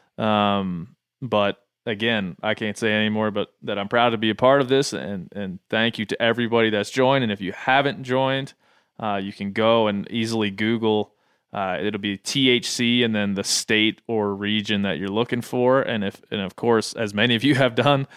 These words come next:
send me a message if you can't find it or you're having trouble, uh,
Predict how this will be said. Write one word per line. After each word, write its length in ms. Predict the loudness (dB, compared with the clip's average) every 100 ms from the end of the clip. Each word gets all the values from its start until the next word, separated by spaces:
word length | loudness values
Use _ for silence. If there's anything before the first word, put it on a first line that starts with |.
| -20 -16
send 180 | -2 2
me 100 | 4
a 40 | 4
message 460 | 4 2 -4 -8 _ _
if 80 | -18
you 60 | -2
can't 220 | 0 2
find 340 | 2 2 4
it 140 | 2 0
or 240 | -2 -2 -2
you're 160 | -2
having 180 | -4 -4
trouble, 500 | -2 -2 -2 -4 -6 -8
uh, 480 | -4 -2 -4 -6